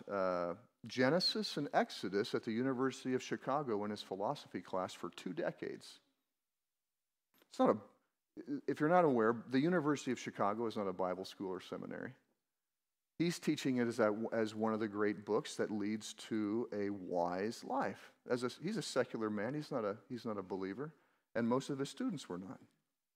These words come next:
But he sees a lot of wisdom in Genesis and Exodus, and he says one of the,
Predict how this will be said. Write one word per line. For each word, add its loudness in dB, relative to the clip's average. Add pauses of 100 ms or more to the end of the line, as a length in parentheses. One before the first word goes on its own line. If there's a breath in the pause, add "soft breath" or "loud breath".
(800 loud breath)
But 4
he 6
sees 0
a 12
lot 10
of 4
wisdom 2
in 2
Genesis -2
and 0
Exodus, -2
and -4
he 0
says -2
one 2
of 0
the, 4